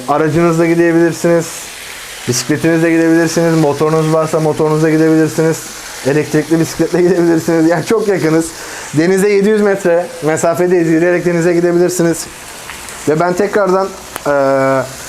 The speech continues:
ufak bir detay geçmek istiyorum Erkan. Evimiz dört yüz altmış yedi metrekare arsa içinde. Dört oda, bir salon. Yirmi dört metrekarelik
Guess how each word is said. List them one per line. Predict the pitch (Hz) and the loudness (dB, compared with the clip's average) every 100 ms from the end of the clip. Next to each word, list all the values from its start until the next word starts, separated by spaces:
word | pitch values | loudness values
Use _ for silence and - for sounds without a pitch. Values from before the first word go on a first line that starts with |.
| - - - | -16 -10 -4
ufak | 160 190 180 | -2 0 0
bir | 180 | 0
detay | 170 175 170 | 2 0 0
geçmek | 180 170 143 | 0 -2 -4
istiyorum | - 139 131 | -2 0 0
Erkan. | 131 127 156 202 - 160 | 0 -2 -4 -6 -4 0
Evimiz | 170 185 185 175 | 2 2 2 2
dört | 175 175 | 0 0
yüz | 175 | -2
altmış | 180 190 202 | 0 -2 0
yedi | 180 180 | 0 0
metrekare | 151 156 147 147 139 | 0 -2 -2 0 0
arsa | 151 165 165 | 0 0 -2
içinde. | 151 139 139 151 170 - - - 139 | -2 -2 0 0 -2 -6 -16 -8 0
Dört | 170 170 | 0 2
oda, | 151 139 120 | 0 0 0
bir | 151 165 | 0 0
salon. | - 175 175 180 180 - - - - - - | 0 0 2 0 -6 -14 -16 -16 -16 -16 -4
Yirmi | 127 143 156 | 2 2 2
dört | 170 165 | 0 0
metrekarelik | 160 147 139 139 123 | -4 -2 -2 0 0